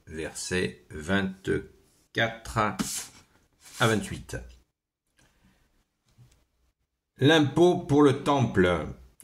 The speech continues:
Comme il était entré à Capharnaüm, les collecteurs de la taxe du temple viennent trouver Pierre et lui disent,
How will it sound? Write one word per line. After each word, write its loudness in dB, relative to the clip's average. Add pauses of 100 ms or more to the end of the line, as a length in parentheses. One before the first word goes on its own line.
Comme 4
il 4
était 2
entré 2
à 4
Capharnaüm, 4
les -2
collecteurs 2
de 4
la 2
taxe -2
du -2
temple 2
viennent 2
trouver 2
Pierre 2
et 6
lui 2
disent, 4